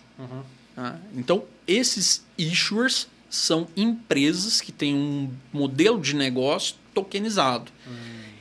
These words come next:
Speaker 2: E são eles que garantem, que fazem o quê?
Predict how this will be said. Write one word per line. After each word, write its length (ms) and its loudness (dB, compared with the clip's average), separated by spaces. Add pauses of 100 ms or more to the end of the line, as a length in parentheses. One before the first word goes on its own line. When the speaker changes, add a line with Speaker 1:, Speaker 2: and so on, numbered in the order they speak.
(100)
Speaker 2:
E 100 0
são 360 6
eles 600 4
que 180 -8
garantem, 920 2
que 160 -6
fazem 560 2
o 60 -2
quê? 320 0